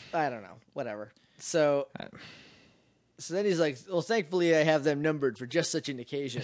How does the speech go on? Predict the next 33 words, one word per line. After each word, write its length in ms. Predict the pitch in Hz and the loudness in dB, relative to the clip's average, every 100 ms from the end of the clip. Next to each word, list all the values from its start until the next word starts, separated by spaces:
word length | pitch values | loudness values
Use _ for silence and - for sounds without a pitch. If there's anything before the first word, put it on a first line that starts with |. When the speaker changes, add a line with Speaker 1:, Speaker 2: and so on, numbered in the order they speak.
| 110 | -8
Speaker 1:
And 100 | 117 | -12
he 80 | 120 | -6
picks 280 | 156 - | -6 -6
him 120 | 139 135 | -4 -2
up 180 | 131 | -2
and 120 | 120 127 | -4 -4
walks 280 | 123 123 | -4 -4
away. 320 | 131 127 127 - _ _ _ - | -6 -4 -4 -6 _ _ _ -20
Speaker 2:
He 80 | - | -6
kicks 220 | - 135 - | 0 0 0
Frankie 420 | 147 131 131 127 | 0 0 2 0
in 100 | 113 | 0
the 80 | 107 | -4
shin 320 | - 127 117 | -2 -2 0
on 100 | 110 | 0
Speaker 1:
Yeah. 80 | 110 | -2
Speaker 2:
his 60 | 117 | -2
way 160 | 110 | -2
by. 380 | 107 110 107 110 - | -2 -2 -2 -4 -8
Speaker 1:
<laughs> 140 | _ - | _ -8
Little 180 | 143 127 | -8 -6
tiny 300 | 143 131 117 | -8 -8 -10
kid. 240 | - 135 | -6 0
Speaker 2:
"Make 140 | 196 | 0
some, 280 | - 156 147 - | 0 -6 -10 -2
make 220 | 196 - | -2 0
way 220 | 170 156 | 0 0
for 120 | 135 | 0
me," 240 | 135 131 117 | -4 -2 -4
or 80 | 117 | -4
whatever. 440 | 120 117 113 117 | -4 -4 -4 -4
Speaker 1:
Yeah, 320 | 190 175 135 120 | -2 -2 -2 -6
yeah. 180 | 110 | -12